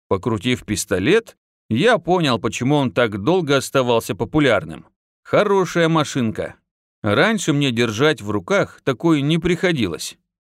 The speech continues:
Прикупил я и два карманных Браунинга М тысяча девятьсот шестого года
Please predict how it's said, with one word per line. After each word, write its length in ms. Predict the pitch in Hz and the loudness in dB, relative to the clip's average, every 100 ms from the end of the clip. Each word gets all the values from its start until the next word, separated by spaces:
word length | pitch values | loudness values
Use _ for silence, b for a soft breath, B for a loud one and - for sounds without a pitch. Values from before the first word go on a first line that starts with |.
| _ _ _ _ - | _ _ _ _ -2
Прикупил 540 | 139 131 123 247 233 | 0 0 0 2 2
я 260 | 175 202 185 | 2 2 2
и 100 | 135 | 0
два 300 | 143 226 208 | 2 2 2
карманных 600 | 170 180 196 196 196 170 | 0 2 0 0 -2 0
Браунинга 720 | 208 196 147 123 113 113 110 | 2 4 4 2 2 0 0
М 300 | 175 214 180 | 2 2 0
тысяча 380 | 190 180 156 160 | -4 -4 -2 0
девятьсот 480 | 147 156 - 180 160 | 2 0 2 0 0
шестого 460 | 156 - 135 107 | -2 -2 0 0
года 420 | 95 123 202 226 | 0 0 2 0